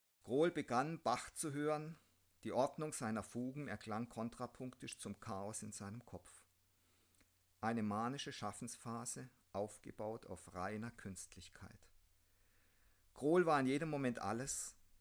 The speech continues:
und er war nichts. Er stand mit dem Computer auf und ging mit ihm ins Bett. Macbeth traf auf Richard den Dritten, traf auf Othello.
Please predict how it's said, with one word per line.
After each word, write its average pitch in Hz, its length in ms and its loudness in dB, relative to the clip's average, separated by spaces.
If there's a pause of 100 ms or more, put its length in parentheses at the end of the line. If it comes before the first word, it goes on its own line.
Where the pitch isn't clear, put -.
(140)
und 104 160 -2
er 113 120 0
war 117 100 -2
nichts. - 640 -6 (580)
Er 101 100 -6
stand 135 300 4
mit 135 120 -2
dem 131 120 0
Computer 123 580 0
auf 139 400 0 (520)
und 120 180 0
ging 131 180 2
mit 143 120 2
ihm 135 160 2
ins 139 160 -2
Bett. - 340 0 (1160)
Macbeth 123 580 4
traf 117 260 2
auf 107 200 -4
Richard 127 280 0
den 117 160 -2
Dritten, 143 500 -6
traf 95 300 -2
auf 113 160 -4
Othello. 98 500 -2